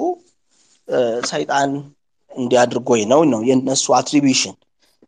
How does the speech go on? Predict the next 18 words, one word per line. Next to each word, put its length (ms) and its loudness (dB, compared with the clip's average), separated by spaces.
እንግዲህ 180 2
አትሪቢሽኑ 580 0
የሶሳይቲው 640 2
አትሪ-፣ 360 0
አትሪቢሽን 560 -6
ነው። 120 -12
ሶሳይቲው 580 2
ለሰይጣን 460 2
አትሪቢዩት 460 -4
የሚያደርገው 640 -4
ነገር 300 -2
አለ። 220 -10
ስለዚህ 380 2
ለሰይጣን 420 2
አትሪቢዩት 400 -2
ካደረግነው 580 0
ቅድም 360 0
ባልነው 440 4